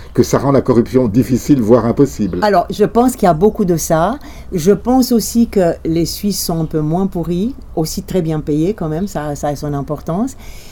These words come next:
Speaker 2: Il y a le côté protestant, les pays... Alors, ça, je sais pas, c'est, c'est juste des impressions que je donne. Euh,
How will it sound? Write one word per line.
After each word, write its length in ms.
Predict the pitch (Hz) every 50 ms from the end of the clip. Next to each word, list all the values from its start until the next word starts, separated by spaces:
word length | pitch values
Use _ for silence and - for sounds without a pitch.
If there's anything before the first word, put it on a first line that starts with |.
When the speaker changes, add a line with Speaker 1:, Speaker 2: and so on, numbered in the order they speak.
| - - -
Speaker 2:
Il 80 | 220 208
y 40 |
a 60 | 226 233
le 120 | 247 247
côté 320 | 254 262 254 254 - 269 254
protestant, 760 | - - - 277 294 - - 277 269 - - - - 233 220
les 120 | 202 185 165
pays... 300 | - 202 202 220 220 214 - - - - - - - - - - -
Alors, 340 | 185 208 214 185 156 131 - - -
ça, 200 | - - 208 214
je 80 | 190
sais 180 | 190 - 208 196
pas, 180 | 196 220 208 185 175 -
c'est, 140 | - - 208
c'est 160 | 185 - 208
juste 180 | 190 220 254 208
des 140 | 196 165 175
impressions 420 | 180 170 - 202 185 - 180 160
que 60 | 147
je 60 | 156 156
donne. 220 | 151 147 139 139 - 233 240 - - - - - - 220
Euh, 340 | 175 175 170 170 170 175